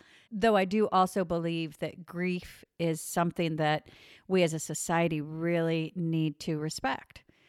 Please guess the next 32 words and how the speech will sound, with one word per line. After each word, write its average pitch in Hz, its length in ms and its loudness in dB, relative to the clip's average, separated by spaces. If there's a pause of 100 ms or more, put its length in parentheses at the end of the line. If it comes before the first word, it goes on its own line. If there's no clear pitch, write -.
(180)
I 165 120 -4
think 165 260 -4
that 156 160 -2
when 160 160 -2
we 156 100 -2
lose 165 280 2
someone, 151 640 -2 (500)
uh, 147 240 -2 (160)
that 156 380 0
we're 180 160 -2
forced 165 720 -2
to, 170 300 -2 (360)
like, 175 140 -6
maybe 165 240 -2
we 180 140 0
get 185 200 -2
an 180 120 -2
afternoon 185 580 -2
off, 196 500 -4 (500)
uh, 160 200 0
but 165 220 -4
then 175 160 2
we're 175 100 -2
forced 170 380 -2
to - 60 -20
just - 260 -10
jump 165 280 -2
right 165 280 0
back 160 260 -2
into 185 240 -6
our 160 180 0
lives 156 640 -2